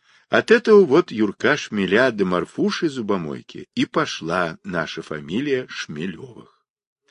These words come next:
Демидовское подарение, видишь, не больно дорого ему обошлось, только и разорился, что велел жене: «Выдай Марфутке полушалок с узорными концами.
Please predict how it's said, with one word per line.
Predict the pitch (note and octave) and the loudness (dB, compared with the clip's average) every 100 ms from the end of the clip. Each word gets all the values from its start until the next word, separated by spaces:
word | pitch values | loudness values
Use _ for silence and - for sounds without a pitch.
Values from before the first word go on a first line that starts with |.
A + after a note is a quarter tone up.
| _ _ _ _ _ _ _ | _ _ _ _ _ _ _
Демидовское | - G#2 E3 A3+ G3 D#3+ - B2 | -4 0 2 4 4 2 2 2
подарение, | G#2 G2+ F2+ F2+ F#3 G3 G#2+ | 4 4 4 4 4 2 0
видишь, | E2+ D#2+ D2 - - - _ _ _ _ | -4 -6 -6 -10 -12 -16 _ _ _ _
не | F#2+ A#2+ | 0 2
больно | A#2 G3+ G3 G3 | 6 6 6 2
дорого | E3 F#3 F3 E3+ | 6 6 6 4
ему | F3 E3+ | 2 2
обошлось, | E3 D#3+ D#3 - F3 C3+ - - _ _ _ _ _ _ _ | -4 -4 -6 0 0 0 -4 -16 _ _ _ _ _ _ _
только | C3 C#3 - C#3 C3 | 6 6 6 6 8
и | A#2+ - A2+ | 6 4 4
разорился, | A2 G2+ G#2+ C3 G2+ - E2+ C#2 | 4 6 6 6 2 0 -6 -8
что | - - F#2+ | -10 -4 -2
велел | F2 F#2 F2 D#2 | 0 2 0 0
жене: | D#2+ F#2 D#2 C2+ - _ _ _ _ _ _ _ | -2 -2 -2 -10 -16 _ _ _ _ _ _ _
«Выдай | - G2 D3+ C#3 C#3+ B2+ - _ _ - | -2 4 6 8 6 6 2 _ _ -6
Марфутке | G2+ A2 G2+ B2 A2 - A2 | 2 2 2 -4 -4 -4 -2
полушалок | A#2 A#2+ A2+ - C3 F2+ C#2 - - | 2 2 2 2 4 2 -2 -14 -20
с | - - | -14 -8
узорными | F2 F2+ E2 D#2 D2+ | -2 -2 -2 -4 -10
концами. | - E2 C#2+ - C#2 B1 | -6 -6 -6 -10 -10 -12